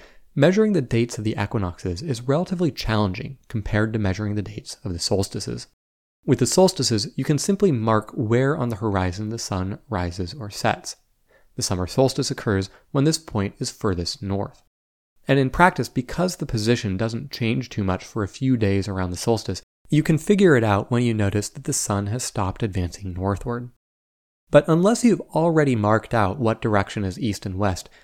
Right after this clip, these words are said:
it's hard to figure out when the equinox is with too much accuracy. And marking the east-west direction accurately is a difficult task on its own, and would probably require a gnomon to trace the path of the sun in the sky.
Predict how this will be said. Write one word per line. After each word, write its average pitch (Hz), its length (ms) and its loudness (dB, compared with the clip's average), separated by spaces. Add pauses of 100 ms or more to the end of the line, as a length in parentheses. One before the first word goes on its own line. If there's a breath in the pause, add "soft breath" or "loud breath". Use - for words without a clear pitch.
(220 soft breath)
it's 156 160 -2
hard 185 300 2
to 185 60 0
figure 135 340 0
out 92 280 -2
when 101 220 -2
the 95 180 -6
equinox 107 500 -4
is 90 220 -2
with - 280 -10
too 104 200 -2
much 92 240 -4
accuracy. 101 560 -4 (520)
And 160 180 4
marking 180 400 4
the 165 220 -2
east-west 117 540 0
direction 104 460 0
accurately 107 560 0 (220 soft breath)
is 143 140 2
a 139 40 4
difficult 147 500 2
task 98 300 0
on 98 100 -2
its 92 160 -4
own, 107 480 -2
and 110 140 -2
would 113 160 0
probably 143 440 2
require 101 440 0
a 107 140 -2
gnomon 101 480 2
to 127 100 -4
trace - 400 -4
the 147 100 -6
path 95 340 -6
of 123 140 -8
the 110 100 -6
sun 90 280 -6
in 87 80 -6
the 87 80 -8
sky. 104 500 -4